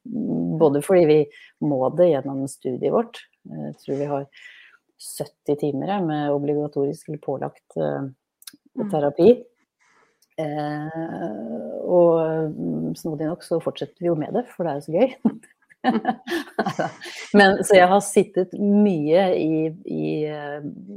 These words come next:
Speaker 1: klientstolen og vært deltaker i gruppe, og vet akkurat hvor mye, altså hvor, hvor sårbart eller hvor skummelt, eh, og hvor krevende det kan være.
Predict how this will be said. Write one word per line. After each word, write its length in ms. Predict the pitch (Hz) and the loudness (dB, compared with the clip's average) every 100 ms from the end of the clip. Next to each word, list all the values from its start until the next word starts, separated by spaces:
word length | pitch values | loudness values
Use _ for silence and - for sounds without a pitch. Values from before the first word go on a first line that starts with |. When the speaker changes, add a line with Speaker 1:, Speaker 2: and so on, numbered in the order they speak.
| - | -4
Speaker 1:
klientstolen 760 | 160 135 - 147 139 160 208 | -4 -4 -10 -4 -2 -2 -4
og 240 | 202 156 147 | -4 -6 -6
vært 160 | 143 - | -8 -8
deltaker 480 | 147 127 131 123 139 | -8 -8 -12 -10 -6
i 40 | 147 | -4
gruppe, 420 | 143 _ 135 135 | -6 _ -10 -6
og 260 | - 147 151 | -2 -2 -4
vet 220 | 147 - | -8 -12
akkurat 320 | - - 160 | -20 -12 -8
hvor 160 | 151 147 | -4 -4
mye, 380 | 143 131 - 143 _ - - - - _ _ _ - | -4 -6 -8 -10 _ -20 -20 -20 -20 _ _ _ -8
altså 200 | 170 160 | 0 2
hvor, 180 | 160 156 156 - 156 | 4 2 -2 -6 -4
hvor 140 | 156 151 | -2 -2
sårbart 580 | 151 - 156 131 147 156 | -4 -2 -2 0 -4 -4
eller 180 | 143 143 143 | -6 -6 -4
hvor 200 | 143 143 143 | -2 -2 -4
skummelt, 920 | - - 151 151 151 160 156 _ - - _ | -10 -10 -10 -8 -8 -8 -10 _ -20 -20 _
eh, 220 | 190 156 | -14 -10
og 120 | 143 | -8
hvor 140 | 151 147 | -6 -8
krevende 500 | - 185 170 143 139 | -8 -8 -8 -8 -12
det 140 | 147 135 | -12 -12
kan 160 | 156 | -14
være. 300 | 160 147 156 | -12 -12 -14